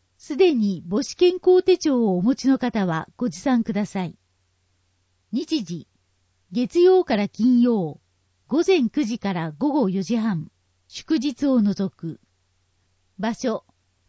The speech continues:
各保健相談所。お住まいの地域を担当する保健相談所をご利用ください。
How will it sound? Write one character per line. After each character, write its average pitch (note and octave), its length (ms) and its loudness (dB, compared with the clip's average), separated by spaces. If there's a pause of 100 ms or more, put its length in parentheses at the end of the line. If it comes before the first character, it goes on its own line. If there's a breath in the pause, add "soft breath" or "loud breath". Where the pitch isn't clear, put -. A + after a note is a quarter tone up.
(100)
各 E4+ 380 0
保 G3+ 160 -4
健 D4 240 0
相 C4 240 0
談 G#3+ 280 2
所。 E3 220 -6 (760)
お A3 100 -2
住 - 180 -8
ま F4+ 100 4
い F#4 60 2
の F4+ 160 0
地 F4+ 200 2
域 E4+ 180 -2
を G#3 100 0
担 B3+ 240 2
当 C4 240 -2
す A3+ 160 -6
る G#3 180 0
保 A3 160 -6
健 E4+ 240 -2
相 D4 220 -2
談 C#4 240 2
所 B3+ 180 0
を F3 100 -2
ご F#3 160 -2
利 G3 100 -2
用 A#3+ 180 2
く G3 100 -6
だ G#3 120 -2
さ G3 200 -8
い。 - 140 -12